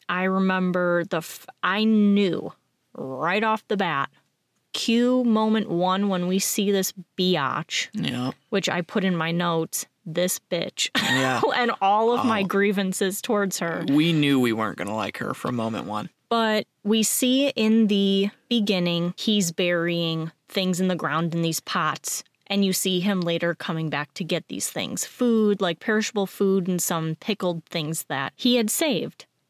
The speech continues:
Speaker 2: Mm-hmm.
Speaker 1: brought 'em back, unpackaging them for the aunt, and she immediately says something along the lines of, "Oh, the Navy gets the best things," 'cause his dad's in the Navy,
Speaker 2: Mm-hmm.
Speaker 1: and is shuffling through like,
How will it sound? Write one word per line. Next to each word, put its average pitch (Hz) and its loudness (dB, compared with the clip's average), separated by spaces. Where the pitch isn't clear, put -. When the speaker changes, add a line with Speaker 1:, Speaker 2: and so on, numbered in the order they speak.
Speaker 2:
Mm-hmm. 151 -2
Speaker 1:
brought 202 2
'em 214 4
back, 170 -4
unpackaging 190 0
them 170 -4
for 170 -4
the 165 -2
aunt, 143 -6
and 165 -2
she 170 0
immediately 165 -2
says 135 -4
something 254 0
along 175 2
the 165 0
lines 156 -2
of, 147 -4
"Oh, 208 2
the 208 2
Navy 202 4
gets 180 -2
the 175 -6
best 175 -4
things," 160 -2
'cause 170 -2
his 151 -4
dad's 135 -4
in 160 -4
the 160 -4
Navy, 151 -4
Speaker 2:
Mm-hmm. 147 -6
Speaker 1:
and 170 -2
is 180 0
shuffling 233 0
through 196 2
like, 170 -2